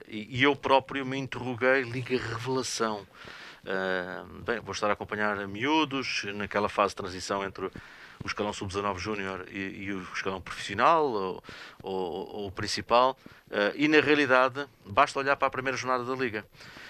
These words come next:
A quantidade de jogadores que se estrearam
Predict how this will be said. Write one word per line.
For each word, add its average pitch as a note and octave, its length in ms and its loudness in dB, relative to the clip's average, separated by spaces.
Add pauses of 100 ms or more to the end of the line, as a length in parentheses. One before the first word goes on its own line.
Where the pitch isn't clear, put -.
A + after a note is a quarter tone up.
(180)
A C#3 100 6
quantidade C#3+ 880 4
de G#2 100 -6
jogadores B2 540 0
que - 240 -2
se - 160 -2
estrearam A#2+ 720 4